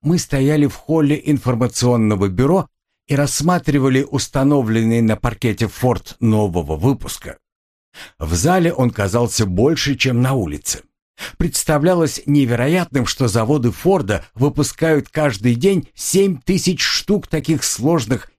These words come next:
и красивых машин. Хотя был конец тридцать пятого года, Дирборн и Детройт были переполнены рекламными экземплярами модели тридцать шестого. Образцы автомобилей стояли в отдельных вестибюлях,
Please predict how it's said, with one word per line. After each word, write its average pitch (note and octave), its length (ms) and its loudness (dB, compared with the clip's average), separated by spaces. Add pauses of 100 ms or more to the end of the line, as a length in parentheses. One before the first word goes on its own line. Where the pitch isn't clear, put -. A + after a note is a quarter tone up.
и D3 80 -2
красивых A#2 640 0
машин. E2+ 420 -4 (840)
Хотя F#3 420 0
был E3+ 260 0
конец D#3 520 0
тридцать C#3 520 -2
пятого A2+ 440 -2
года, A#2 440 0 (180)
Дирборн C3+ 720 2
и C3+ 220 -2
Детройт D#3 720 0
были C#3+ 360 2
переполнены D#3 1000 2
рекламными B2+ 880 2
экземплярами B2 920 0 (220)
модели C3+ 500 2
тридцать E3+ 480 0
шестого. D2 680 -4 (580)
Образцы F#2+ 560 0
автомобилей B2 720 0
стояли D3+ 500 0
в B2 100 -2
отдельных C#3 540 0
вестибюлях, G2 880 -2